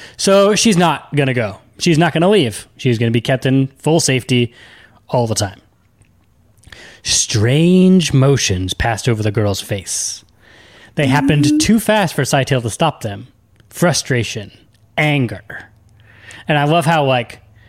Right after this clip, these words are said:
Speaker 1: yeah, he, <laughs> uh, I can't imagine how this would happen.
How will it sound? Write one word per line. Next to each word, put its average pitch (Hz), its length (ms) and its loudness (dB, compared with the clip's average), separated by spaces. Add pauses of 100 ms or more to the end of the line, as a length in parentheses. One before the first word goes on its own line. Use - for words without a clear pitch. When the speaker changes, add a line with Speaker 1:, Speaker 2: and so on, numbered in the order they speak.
(200)
Speaker 1:
yeah, 196 340 0
he, - 300 -6 (500)
<laughs> - 220 -20
uh, 139 280 2 (220)
I 180 140 -2
can't 202 220 0
imagine 160 340 2
how 143 140 0
this 139 160 -2
would 147 80 2
happen. 147 420 0